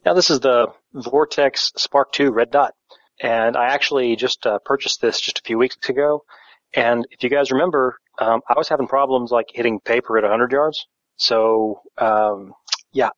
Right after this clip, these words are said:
I put this on my gun. Not anymore. Not anymore. Um, I, I am hitting anything and everything that I want to with no problems whatsoever. So apparently, my little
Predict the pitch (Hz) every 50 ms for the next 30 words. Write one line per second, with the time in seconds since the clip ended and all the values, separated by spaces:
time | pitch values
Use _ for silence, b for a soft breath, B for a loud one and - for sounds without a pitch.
0 | _ _ - 160 - 151 151 - 156 - 175 175 175 180 175 180 202 214 214 214
1 | 196 _ _ _ _ - 107 110 113 120 127 123 127 123 117 107 101 95 90 -
2 | - - _ _ _ _ 131 127 127 127 120 110 104 101 101 - 104 104 104 101
3 | 101 101 98 98 _ _ _ _ - 120 113 - - 113 113 113 110 104 107 104
4 | 98 110 120 117 110 107 110 120 147 147 - 147 143 135 135 135 135 131 131 123
5 | 117 110 104 107 113 120 117 - - 120 113 107 101 101 104 101 - 110 104 101
6 | 107 104 - - 120 143 127 104 - 127 - - 180 262 196 151 135 B B B
7 | B B B B B - 139 175 202 196 175 147